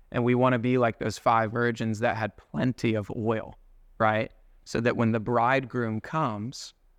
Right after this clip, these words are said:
we are ready to go see him. Our lamp is lit, we look presentable, right? You know, those verses that says,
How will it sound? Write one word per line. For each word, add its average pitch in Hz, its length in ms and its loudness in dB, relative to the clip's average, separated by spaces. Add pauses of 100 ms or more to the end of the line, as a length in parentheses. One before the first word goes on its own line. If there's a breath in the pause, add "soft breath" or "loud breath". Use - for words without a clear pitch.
(400)
we 123 200 2
are 110 160 2
ready 113 380 2
to 110 100 -4
go 110 160 -2
see 117 240 -4
him. 104 180 -6
Our 110 200 -2
lamp 110 280 -4
is 107 160 -8
lit, 151 360 -2
we 120 120 0
look 113 200 -6
presentable, 120 880 -2 (160)
right? 117 340 2
You 127 80 -4
know, 117 100 2
those 113 140 0
verses 113 360 -2
that 117 120 -6
says, 113 300 0